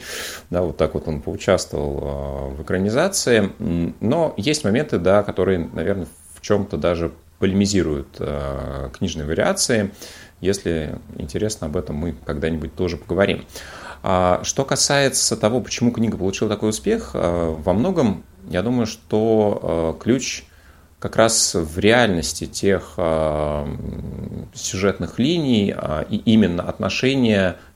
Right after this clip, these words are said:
к ним со стороны создателя произведения, создателя романа, да, когда это все пережито, когда все это происходило в том или ином,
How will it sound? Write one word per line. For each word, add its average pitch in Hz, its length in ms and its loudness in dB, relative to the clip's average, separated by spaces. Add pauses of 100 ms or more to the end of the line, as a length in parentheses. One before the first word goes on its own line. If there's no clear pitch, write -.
к - 80 -4
ним 110 420 4
со - 140 -10
стороны 92 640 0 (360)
создателя - 720 2 (160)
произведения, 90 580 -2
создателя 85 520 0
романа, 117 420 -2
да, 95 120 2
когда 85 340 -4
это 76 160 -4
все - 260 -2 (320)
пережито, 107 960 2
когда 80 300 -4
все - 240 -4
это - 180 -6
происходило 82 720 -4
в - 80 -12
том 82 260 -4
или 76 100 -6
ином, 80 280 -6